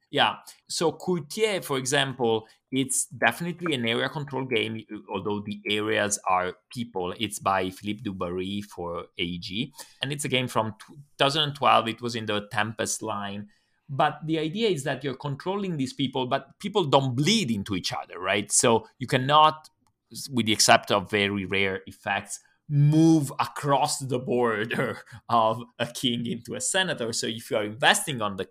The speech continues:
king, you're not investing in the senator. Uh, while other games do so in more of a map base, right? Mission Red Planet or a lot of the fighting games, you have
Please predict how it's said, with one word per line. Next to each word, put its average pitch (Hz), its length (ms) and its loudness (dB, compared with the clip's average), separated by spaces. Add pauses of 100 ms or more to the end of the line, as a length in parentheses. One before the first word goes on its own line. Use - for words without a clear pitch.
king, 82 180 -10
you're 101 320 -10
not 120 140 0
investing 98 540 -10
in 85 100 -20
the 85 80 -16
senator. - 420 -14 (560)
Uh, 139 220 4
while 135 300 0 (100)
other 196 260 6
games 110 540 -2
do 113 400 -2
so 107 720 0
in 104 580 -2 (200)
more 107 440 -4
of 101 140 -4
a 95 80 -4
map 104 420 0 (120)
base, 80 320 -12
right? 85 240 -12
Mission 95 320 -4
Red 90 240 -8
Planet 135 520 0
or 92 220 -4
a 95 80 -8
lot 98 220 -4
of 90 120 -8
the 85 100 -14
fighting 123 440 -2
games, 92 380 -10
you 107 60 -6
have 104 220 0